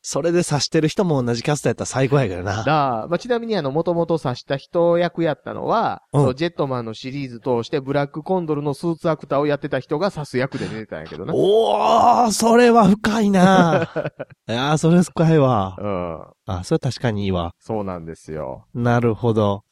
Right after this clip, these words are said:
Speaker 2: ええ。
Speaker 1: にはならずでしたが。
Speaker 2: そうですね。
Speaker 1: まあ、それはもう一つあればよかったなという。
Speaker 2: <laughs> まあね。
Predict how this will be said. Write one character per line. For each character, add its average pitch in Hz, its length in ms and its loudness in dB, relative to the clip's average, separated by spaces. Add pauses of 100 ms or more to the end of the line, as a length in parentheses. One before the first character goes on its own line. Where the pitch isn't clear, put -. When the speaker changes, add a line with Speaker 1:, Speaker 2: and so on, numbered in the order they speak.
Speaker 2:
え 87 440 -10
え。 - 20 -20 (240)
Speaker 1:
に 110 160 -6
は 95 120 0
な 95 160 0
ら 113 140 2
ず 110 120 -6
で 113 100 2
し - 100 -4
た 117 120 0
が。 82 320 -2
Speaker 2:
そ 127 240 0
う - 20 -6
で 95 120 -10
す - 100 -20
ね。 190 300 -4 (100)
Speaker 1:
ま 117 60 -6
あ、 - 20 -4
そ - 120 -4
れ 127 80 4
は - 20 4
も 139 160 4
う - 20 4
一 147 180 0
つ 131 220 0
あ - 220 -4
れ 113 80 2
ば 104 100 2
よ 113 80 4
か 120 140 0
っ - 40 -6
た - 140 -4
な 113 220 0
と 92 100 -8
い 80 260 0
う。 - 100 -8
Speaker 2:
<laughs> - 1700 -6
ま 113 180 -2
あ - 60 -8
ね。 147 220 -10